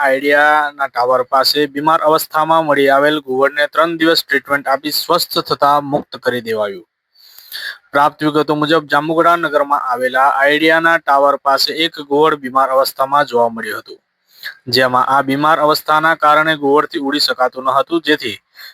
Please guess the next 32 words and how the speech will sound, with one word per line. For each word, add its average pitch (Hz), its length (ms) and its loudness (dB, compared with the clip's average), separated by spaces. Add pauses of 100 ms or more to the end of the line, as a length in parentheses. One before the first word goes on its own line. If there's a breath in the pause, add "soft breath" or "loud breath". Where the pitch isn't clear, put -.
(120)
ટાવર 156 320 2
પાસે 175 340 0
નીચે 143 380 -4
જમીન 147 300 -4
ઉપર 156 200 0 (100)
બેસેલા 147 480 2
ઘુવડને 147 400 0
કૂતરાઓ 147 420 2 (100)
તેમજ 160 320 -2
કાગડાઓ 143 420 2
તેને 143 280 -6
પજવતા 127 420 -4
હોવાની 139 360 0
જાણ 151 200 2 (500 loud breath)
જાંબુઘોડા 185 520 2
વન્યપ્રાણી 143 520 -2
વિભાગના 135 440 -2
આર 127 160 -2
એફ - 120 -20
ઓ 135 60 0 (100)
એસ 117 100 -2 (100)
વી 151 140 2
રાહુલજીને 120 500 -2
કરતા 120 340 -2
તાત્કાલિક 143 500 -2
તેઓની 131 300 0
ટીમ 160 300 -2
તેમજ 156 200 0
સર્પ 147 440 -2
મિત્ર 135 260 -4
પંકજભાઈ 120 560 -4
પરમાર 143 340 0